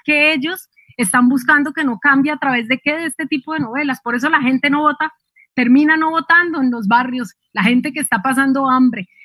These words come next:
que quiere ni necesita cambiar su realidad, termina votando por ellos para continuar siendo pobre. ¿Por qué? A través, ¿por qué? Porque vieron la novela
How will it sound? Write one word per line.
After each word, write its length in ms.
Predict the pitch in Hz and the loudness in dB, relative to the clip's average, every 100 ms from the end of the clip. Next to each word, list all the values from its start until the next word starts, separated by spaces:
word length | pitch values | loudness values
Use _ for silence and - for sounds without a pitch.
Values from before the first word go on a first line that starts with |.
| - | -4
que 120 | 220 | -2
quiere 320 | 185 269 262 | 2 2 4
ni 280 | 277 277 285 | 0 4 6
necesita 680 | 277 262 196 208 - 320 466 | 6 4 -2 -6 -2 0 0
cambiar 340 | - 262 233 208 | -2 -4 -4 -8
su 100 | 254 | -4
realidad, 420 | 262 247 220 214 | -4 -4 -6 -6
termina 360 | 262 262 269 | -2 0 2
votando 440 | 285 277 220 220 - | 0 0 -2 -2 -4
por 200 | 240 220 | -2 -2
ellos 260 | 226 247 | -2 -6
para 240 | - 269 262 | -2 0 0
continuar 480 | 254 214 220 220 196 | 0 -4 -4 -6 -4
siendo 320 | 269 262 269 | 0 0 0
pobre. 460 | 302 311 285 247 _ _ | 0 0 0 -6 _ _
¿Por 220 | - 226 - | -12 -10 -4
qué? 180 | 302 403 _ _ _ _ _ - _ _ _ _ _ _ _ _ - 240 | -2 -4 _ _ _ _ _ -20 _ _ _ _ _ _ _ _ -4 -2
A 100 | 190 | 0
través, 340 | 233 233 262 | 2 2 0
¿por 160 | 277 254 | 0 0
qué? 100 | 294 | 0
Porque 220 | 294 254 | 2 2
vieron 260 | 240 262 | 4 4
la 80 | 330 | 4
novela 540 | 320 254 269 330 294 | 4 4 2 2 0